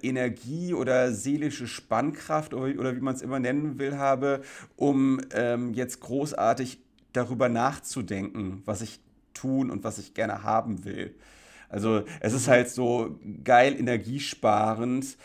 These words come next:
Speaker 1: dann auf die bewährten Dinge zurückzufallen. Und, äh, das geht Steffi, glaub ich, relativ ähnlich. Deswegen sind wir,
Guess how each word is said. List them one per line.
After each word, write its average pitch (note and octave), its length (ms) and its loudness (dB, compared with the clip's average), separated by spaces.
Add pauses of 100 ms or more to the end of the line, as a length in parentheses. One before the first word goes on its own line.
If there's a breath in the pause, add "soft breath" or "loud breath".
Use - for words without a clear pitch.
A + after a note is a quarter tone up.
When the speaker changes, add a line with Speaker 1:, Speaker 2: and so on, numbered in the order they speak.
(160 loud breath)
Speaker 1:
dann A2+ 320 2
auf A2+ 420 2
die A#2 220 -6
bewährten A#2+ 560 0
Dinge C3 280 0
zurückzufallen. G2 1040 -4 (480 loud breath)
Und, G#2 380 -4
äh, G#2+ 280 0 (340)
das - 380 -6
geht C#3+ 180 0
Steffi, C#3+ 360 -2
glaub C3 240 4
ich, - 160 -8
relativ C3+ 400 -4
ähnlich. B2+ 340 -2
Deswegen A#2 400 -6
sind A#2+ 260 -8
wir, A2+ 360 0